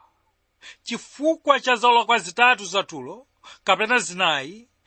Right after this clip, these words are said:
sindidzabweza kulanga kwake, popeza anapereka anthu onse kwa Edomu, osakumbukira pangano la chibale."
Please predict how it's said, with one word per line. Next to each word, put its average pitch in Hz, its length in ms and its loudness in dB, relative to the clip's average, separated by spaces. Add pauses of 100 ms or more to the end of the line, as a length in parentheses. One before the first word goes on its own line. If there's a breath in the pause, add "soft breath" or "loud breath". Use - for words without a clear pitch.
(140 loud breath)
sindidzabweza 240 720 0
kulanga 240 380 0
kwake, 170 480 2 (640 soft breath)
popeza 233 480 0
anapereka 254 520 2
anthu 226 280 -4
onse 240 500 0
kwa 214 280 4
Edomu, 165 360 -4 (640 soft breath)
osakumbukira 247 840 0
pangano 208 720 0 (200)
la 196 160 0
chibale." 143 480 -12